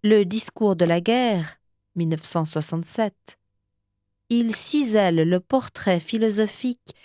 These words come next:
d'une cruauté qui l'alerta dès l'enfance. Partisan du devoir d'ingérence, il sillonne les antipodes de nos tranquillités.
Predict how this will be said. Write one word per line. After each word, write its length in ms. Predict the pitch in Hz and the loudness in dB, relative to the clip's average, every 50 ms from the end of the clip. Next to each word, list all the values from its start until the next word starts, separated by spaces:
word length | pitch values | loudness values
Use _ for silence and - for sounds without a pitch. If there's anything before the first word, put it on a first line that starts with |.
| - - - | -20 -16 -10
d'une 280 | 208 202 240 247 240 233 | -2 2 2 2 2 2
cruauté 760 | - - - 277 269 254 247 247 - - 262 262 254 247 240 - | 0 2 4 4 6 4 4 2 2 0 2 2 2 2 0 -2
qui 220 | - - 220 214 | -4 -2 0 2
l'alerta 680 | 202 214 208 214 214 208 202 - - - - 233 220 214 | 4 4 4 6 6 4 2 0 -2 0 2 2 4 4
dès 140 | 196 208 196 | 4 4 4
l'enfance. 960 | 190 185 180 180 - - 196 185 170 147 139 139 143 - - - - - - _ _ _ _ _ _ _ _ _ _ _ _ _ _ _ _ _ _ _ _ | 4 2 2 0 0 -2 0 0 0 -2 -4 -6 -6 -8 -8 -10 -10 -14 -18 _ _ _ _ _ _ _ _ _ _ _ _ _ _ _ _ _ _ _ _
Partisan 600 | 277 294 294 - - - 302 285 254 262 247 226 | 2 2 2 0 0 0 2 2 4 2 2 2
du 160 | 190 190 185 | 2 0 2
devoir 380 | 175 208 196 185 202 226 208 202 | 2 2 2 4 2 2 2 2
d'ingérence, 840 | 180 185 180 170 180 185 175 202 233 240 226 202 185 - - - - _ _ _ _ _ _ _ _ | 2 2 2 2 2 2 2 2 2 2 2 0 -2 -2 -4 -8 -10 _ _ _ _ _ _ _ _
il 240 | - 240 240 226 226 | -2 0 0 2 0
sillonne 560 | - - - 240 226 254 247 240 240 233 220 | 0 -2 -2 2 2 4 4 4 4 4 2
les 240 | 214 208 208 190 214 | 2 2 2 2 2
antipodes 640 | 220 220 - - 214 202 - - 233 220 220 190 190 | 0 0 -2 -6 -8 -8 -2 2 2 4 4 2 0
de 180 | 180 175 196 | 0 2 2
nos 160 | 190 196 196 190 | 2 2 0 0
tranquillités. 1000 | - - 202 196 185 - - 214 185 180 190 180 - _ - 190 165 - 131 | -2 -2 -2 -2 -2 -2 -4 -4 -4 -4 -4 -6 -8 _ -2 -2 -2 -2 -4